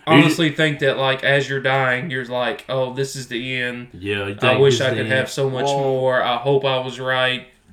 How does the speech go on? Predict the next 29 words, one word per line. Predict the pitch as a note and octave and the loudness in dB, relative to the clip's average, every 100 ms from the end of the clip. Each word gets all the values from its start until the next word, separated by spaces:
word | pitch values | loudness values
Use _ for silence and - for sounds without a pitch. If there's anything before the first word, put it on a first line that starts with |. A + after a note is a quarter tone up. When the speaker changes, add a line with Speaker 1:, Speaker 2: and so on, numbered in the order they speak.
| F#2+ | -16
Speaker 1:
And | C3 B2 | -12 -8
then | B2+ A#2+ | -8 -10
it | G#2 | -8
goes | B2 A#2+ | -8 -8
black. | - C3 C3 | -6 -4 -2
Speaker 3:
Well, | C3 E3 | -2 -2
Speaker 1:
I | |
Speaker 3:
they | C#3 | 0
Speaker 1:
mean, | D#3 | 0
Speaker 3:
say, | D3 E3 F3+ | 0 -2 -4
they | E3+ - C#3+ | -6 -8 -10
say | D3 D3+ | -8 -8
when | D#3 C#3+ | -8 -8
you | C3+ B2+ | -8 -10
die, | G2+ F2 G#2+ A2+ A#2 A2 G2+ F#2+ F2+ _ _ _ _ _ _ | -10 -4 -2 2 2 0 -2 -10 -14 _ _ _ _ _ _
you're, | G#2+ A#2 A#2 G#2 F#2+ | -8 -8 -8 -12 -16
you're, | B2+ B2 A#2 A2 G#2 G2+ - | -14 -8 -6 -6 -6 -10 -8
like, | G#2+ F#2+ E2+ _ - | -6 -6 -10 _ -16
just | A2 G#2 - - - - _ _ - | -12 -10 -10 -12 -14 -20 _ _ -16
expelling | A#2 - - A#2+ A#2+ A#2+ A2+ | -14 -14 -8 -6 -6 -6 -8
so | F#2+ - A#2 A2 A2+ | -8 -8 -8 -6 -6
much, | A2 G#2+ A2+ A#2+ - - - - - _ _ - _ - | -6 -6 -6 -6 -10 -12 -12 -16 -20 _ _ -20 _ -10
like, | G#2+ G#2 A2+ | -8 -8 -10
emotion | A#2+ A2+ B2 B2+ B2+ B2 B2 A2+ | -8 -8 -8 -10 -10 -12 -12 -14
and, | G#2+ A2+ | -12 -10
like, | G#2 G2+ F#2+ - G2+ - | -8 -10 -12 -16 -18 -12
things, | A2+ A2+ A#2+ G#2+ | -8 -8 -8 -10
like, | G#2 A2 | -12 -6
uh, | G#2+ G#2+ | -6 -6